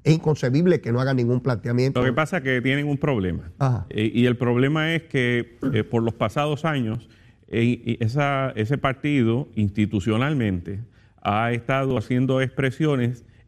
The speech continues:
Speaker 2: en contra del sistema territorial. Entonces, esas expresiones están en récord. Yo las tengo <clears throat> y, y se las haré disponible a la, a la comisión si es necesario, donde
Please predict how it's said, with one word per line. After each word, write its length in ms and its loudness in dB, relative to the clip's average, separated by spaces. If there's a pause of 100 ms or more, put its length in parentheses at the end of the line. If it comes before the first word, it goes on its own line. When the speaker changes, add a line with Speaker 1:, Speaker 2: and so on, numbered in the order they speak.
(120)
Speaker 2:
en 220 2
contra 440 -2
del 140 0
sistema 420 -2
territorial. 640 -2 (880)
Entonces, 480 0 (340)
esas 300 2
expresiones 540 0
están 260 -2
en 140 0
récord. 380 -2 (920)
Yo 120 2
las 180 0
tengo 280 -4 (360)
<clears throat> 360 -20
y, 640 0
y 60 2
se 320 -2
las 140 0
haré 200 -2
disponible 640 0
a 120 0
la, 380 0
a 240 -8
la 400 -2
comisión 480 0
si 180 0
es 140 2
necesario, 600 -2 (560)
donde 720 2